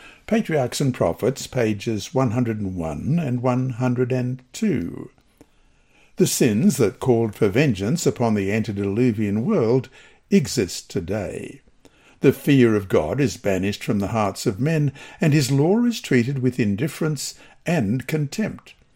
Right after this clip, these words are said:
The intense worldliness of that generation is equalled by that of the generation now living. God did not condemn the antediluvians for eating and drinking. Their sin consisted in taking these gifts without gratitude to the giver,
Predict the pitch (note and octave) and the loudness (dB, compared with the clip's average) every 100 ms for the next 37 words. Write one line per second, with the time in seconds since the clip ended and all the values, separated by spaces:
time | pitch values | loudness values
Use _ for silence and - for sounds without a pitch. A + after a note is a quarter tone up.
0 | - - - C#3 A#2 G#2+ D3 C#3 B2+ A#2 | -20 -20 0 4 6 4 4 2 2 4
1 | C3 E3 G#2 F#2+ F#2+ - A#2 A2 A2 - | 6 6 2 -2 -2 0 0 2 0 2
2 | A#2 F#2+ G#2+ F#3+ D#3 C#3+ C#3 B2+ G#3+ - | 0 2 0 0 -2 0 0 2 0 0
3 | D#3+ C#3+ C3 C3 B2 C3 C#3 D3+ D3 C3 | -2 -2 0 2 4 2 2 -2 -4 -2
4 | D#3+ D#3 A#2 E2 E2+ - A#2+ A2 E2 D2 | -2 0 0 0 -2 -2 -2 0 -2 -4
5 | D#2+ B2+ A2+ E2+ - - - - - - | -2 -2 -2 -6 -10 -16 -20 -20 -20 -20
6 | - C#3+ D#3+ C#3+ D#3+ D#3 E3+ G3 - C3+ | -2 2 4 2 0 0 0 -2 -2 0
7 | G2+ G2+ F#2 F#2 F#2+ G2 G#2 G2+ F#2+ F#2+ | 2 0 0 -2 -2 -2 -4 -4 -2 0
8 | F#2 G#2 F#2+ B2+ E3+ - - F#2 F#2+ F#2+ | -2 -2 -2 -2 -4 -4 -4 -2 -4 -6
9 | - F#2+ F2+ F#2 - D#2 D2+ G2 G#3 - | -6 -6 -4 -6 -6 -10 -8 -6 -6 -10
10 | - - - - - C3+ A3+ A3+ - C#3+ | -20 -20 -20 -14 -2 2 2 0 0 0
11 | E2+ A2 - C#3+ - C#3+ - D#3+ C#3 D3 | 0 -4 0 -2 2 0 0 0 0 0
12 | C#3+ B2+ B2+ E3 C3+ C3+ C3+ - G2 - | 4 2 2 2 4 4 0 -2 -4 -2
13 | A#2+ A#2 A2 B2+ - F#2+ E2+ A2+ - E2 | -2 2 0 0 -2 -4 -2 -6 -6 -6
14 | E2 C3+ A2+ B2 G#3+ C#3 F2 | -2 -2 -2 -2 0 0 -4